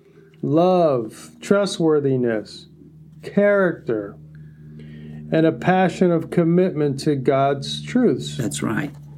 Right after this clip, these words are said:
Speaker 1: So as a spiritual leader, you know, we have to further demonstrate honor through our words of affirmation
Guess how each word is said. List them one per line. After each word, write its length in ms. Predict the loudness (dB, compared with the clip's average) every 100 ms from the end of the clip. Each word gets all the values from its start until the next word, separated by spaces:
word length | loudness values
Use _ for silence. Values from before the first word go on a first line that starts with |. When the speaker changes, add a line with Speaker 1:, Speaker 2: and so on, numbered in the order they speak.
| -18 -18 -16 -16 -18 -20 -14
Speaker 1:
So 120 | 0 0
as 100 | 0
a 20 |
spiritual 460 | 0 0 2 2 2
leader, 260 | 2 2
you 80 | 2
know, 300 | 0 2 0 -2 0
we 80 |
have 180 | 0 0
to 140 | -2 -2
further 420 | 0 2 2 2
demonstrate 640 | 2 0 -2 0 2 2
honor 320 | 2 0 0
through 220 | 0 0 2
our 120 | 2
words 300 | 2 0 0
of 100 | 2
affirmation 920 | 2 0 -2 0 2 0 -2 -8